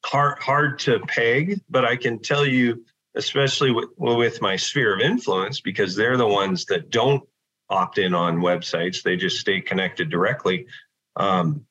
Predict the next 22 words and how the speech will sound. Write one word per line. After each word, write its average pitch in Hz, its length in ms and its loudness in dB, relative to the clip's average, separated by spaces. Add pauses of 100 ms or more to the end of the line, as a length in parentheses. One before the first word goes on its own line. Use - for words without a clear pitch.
(120)
I 117 140 0
get 127 240 -2
referrals 110 600 2
every 95 220 0
month. 90 400 -2 (500)
And 87 220 -2
so 92 280 2
it's 95 160 0
very 113 340 2
effective 104 480 -2
and 110 160 0
very 120 300 0
inexpensive, 110 720 -4 (760)
right? 92 340 -2 (640)
You 98 120 0
know, 90 120 2
depending 101 440 0
on 87 320 0 (380)
where 110 240 2
you're 98 220 2
at. 104 380 0
I, 104 120 -2